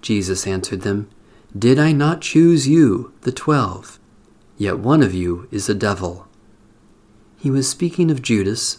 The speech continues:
son of Simon Iscariot, for he, though one of the twelve, was going to betray him. Holy Wisdom, Holy Word,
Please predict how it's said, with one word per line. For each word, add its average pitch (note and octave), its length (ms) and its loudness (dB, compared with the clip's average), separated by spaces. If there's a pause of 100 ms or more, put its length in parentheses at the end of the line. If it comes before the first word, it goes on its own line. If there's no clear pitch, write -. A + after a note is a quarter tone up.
son A#2+ 420 -2
of B2 160 -6
Simon A#2 420 0
Iscariot, G2+ 680 -6 (420)
for B2 220 -2
he, G#2 500 -2 (240)
though B2 180 2
one C3 280 2
of E3 140 0
the F3+ 40 -2
twelve, G2+ 640 -6 (380)
was G2+ 180 -6
going A2 320 -4
to G2+ 100 -10
betray G2+ 540 -4
him. F2 320 -12 (2000)
Holy F3+ 280 8
Wisdom, A#2+ 680 4 (160)
Holy B2+ 340 6
Word, G2 540 4